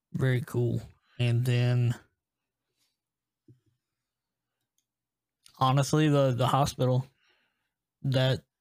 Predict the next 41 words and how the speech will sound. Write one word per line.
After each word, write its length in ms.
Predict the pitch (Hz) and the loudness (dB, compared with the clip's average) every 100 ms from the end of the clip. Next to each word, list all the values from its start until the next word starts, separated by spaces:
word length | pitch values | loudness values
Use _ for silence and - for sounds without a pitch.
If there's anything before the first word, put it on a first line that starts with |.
| _ _ _ _ _ _ _ _ - | _ _ _ _ _ _ _ _ -4
like, 160 | 139 139 | 0 2
once 300 | 160 170 185 | 2 2 2
I, 160 | 175 | 2
once 380 | 135 156 170 165 | 2 2 2 2
I 140 | 165 160 | 2 2
realized, 800 | 139 151 165 170 170 175 - - - | 2 2 4 4 4 2 -2 -10 -6
at, 160 | 170 156 - _ _ _ _ _ _ _ - | -4 -4 -10 _ _ _ _ _ _ _ -2
at 180 | 196 196 | -2 0
the 80 | 185 | -2
point 320 | 208 240 226 | 2 2 4
in 80 | 202 | 2
the 80 | |
game, 360 | 156 156 170 185 | 2 2 2 4
I 80 | 170 | 4
realized 520 | 170 175 170 165 170 | 4 4 4 4 2
that's 200 | 170 160 | 0 2
what 140 | 180 151 | 2 4
was 140 | 170 | 4
going 300 | 180 180 180 | 4 4 4
on 320 | 180 185 185 | 4 4 4
when 100 | 156 | 4
I 140 | 143 143 | 4 2
was 140 | 147 | 0
playing 360 | - 151 156 156 | 0 0 2 2
it 120 | 156 | 0
for 100 | 160 | 0
the 80 | 160 | 2
first 300 | 165 160 - | 2 2 2
time. 440 | 175 175 170 175 - _ | 2 2 2 0 -4 _
Like, 480 | 127 120 117 127 - _ _ _ _ _ _ _ _ _ - | -2 0 0 -2 -8 _ _ _ _ _ _ _ _ _ -2
that 160 | 147 143 | 0 2
just 240 | 160 - | 0 0
sent 220 | 160 123 | -2 -2
me, 200 | 143 139 | 0 0
like, 340 | 139 123 123 - | 0 0 -2 -2
to 80 | 139 | 0
level 460 | 131 131 127 123 127 | 2 2 2 2 0
one 200 | 131 120 | 0 2
hundred 460 | 135 123 120 127 _ _ _ _ - | 2 2 2 -2 _ _ _ _ -4
of, 200 | 135 123 | -2 0
like, 320 | 123 113 110 | 0 0 -2